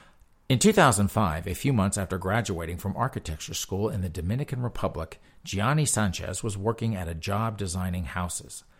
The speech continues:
But she felt uninspired, and the pay wasn't enough to be financially independent. "I just started questioning myself," she remembers thinking. "I wanted to be part of something bigger than me and further develop myself.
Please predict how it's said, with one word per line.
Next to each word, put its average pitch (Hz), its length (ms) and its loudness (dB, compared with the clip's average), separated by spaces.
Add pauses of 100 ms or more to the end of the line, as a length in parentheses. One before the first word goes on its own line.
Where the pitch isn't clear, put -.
(220)
But 117 140 0
she 156 120 2
felt 139 380 4
uninspired, 143 960 0 (260)
and 95 140 -2
the 95 60 -2
pay 131 260 4
wasn't 139 320 4
enough 107 300 2
to 101 60 -4
be 98 100 -2
financially 95 680 -4
independent. 85 640 -4 (540)
"I 185 80 6
just 170 180 4
started 127 220 6
questioning 92 480 -2
myself," - 400 -8
she - 100 -6
remembers 87 400 -6
thinking. 87 340 -10 (300)
"I 117 120 4
wanted 160 320 6
to 135 60 -4
be 127 100 4
part 120 260 4
of 117 80 0
something 101 340 0
bigger 104 300 0
than 95 180 0
me 92 220 0
and 85 140 -6
further 113 300 -2
develop 92 440 -4
myself. 90 480 -8